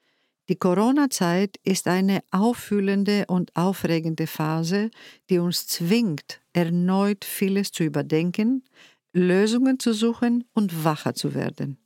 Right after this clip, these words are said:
Ich glaube, jeder von uns wird früher oder später die Folgen in seinen täglichen Gewohnheiten erleben. Ich habe in dieser Zeit zum ersten Mal so viel Ruhe in der Welt erlebt.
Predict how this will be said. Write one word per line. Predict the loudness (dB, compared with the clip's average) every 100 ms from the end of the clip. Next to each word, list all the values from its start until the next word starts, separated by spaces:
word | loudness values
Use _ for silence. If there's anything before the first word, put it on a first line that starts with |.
| _ _ _ _ _ -20 -20 _
Ich | -6 -2
glaube, | 0 2 2
jeder | 0 2 2 0
von | 0 0
uns | 0 0 -2
wird | -4 -6
früher | -8 -2 0 0 0
oder | -2
später | -6 -2 -2 0 -2 -4 -8 -20 _ -8
die | -6
Folgen | -4 0 0 0 -2 -2 -2
in | -2 0
seinen | 0 0 -2 -2
täglichen | -2 -2 -4 -2 -2
Gewohnheiten | -2 -2 -4 -4 -4 -4 -2 -2
erleben. | -2 -2 -4 -6 -10 -12 _ _ _ _ _ _ _ _ _ _ _ _ -20 -20 _
Ich | -2 2
habe | 2 4
in | 2
dieser | 2 0
Zeit | 0 0 0
zum | 0 0
ersten | 0 0 -2
Mal | 0 0
so | -2
viel | -4 -4 -2
Ruhe | -2 0 0
in | 0
der | -2 -2
Welt | -4 -4
erlebt. | -4 -4 -6 -8